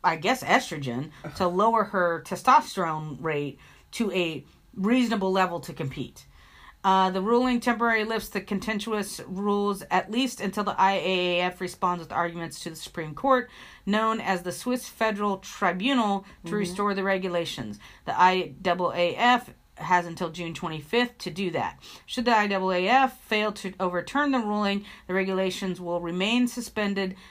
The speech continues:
Speaker 1: until Se-, Semenya's full appeal is heard by a panel of Swiss federal judges. It could take up to a year or more, meaning the twenty-eight-year-old South African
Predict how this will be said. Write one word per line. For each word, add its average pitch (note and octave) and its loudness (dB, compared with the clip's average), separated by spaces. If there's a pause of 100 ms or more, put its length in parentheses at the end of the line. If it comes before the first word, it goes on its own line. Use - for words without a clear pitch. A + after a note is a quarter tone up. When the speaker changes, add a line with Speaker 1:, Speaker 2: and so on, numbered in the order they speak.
(140)
Speaker 1:
until F3 -2
Se-, F3+ -6
Semenya's G3 -2 (500)
full B3 2
appeal G#3 -2
is F#3+ -4
heard F#3 -2
by E3+ 2
a E3 -2
panel F3 0
of D3+ -6
Swiss - -6
federal E3+ -4
judges. D#3 -4
It F#3+ -6
could G3 -8
take G3 -4
up G3 -4
to G3+ -4
a F#3 -2
year F3+ -2
or E3 -2
more, D#3+ -4
meaning D#3+ -8
the D3 -6
twenty-eight-year-old F#3 -2
South E3 0
African E3 -4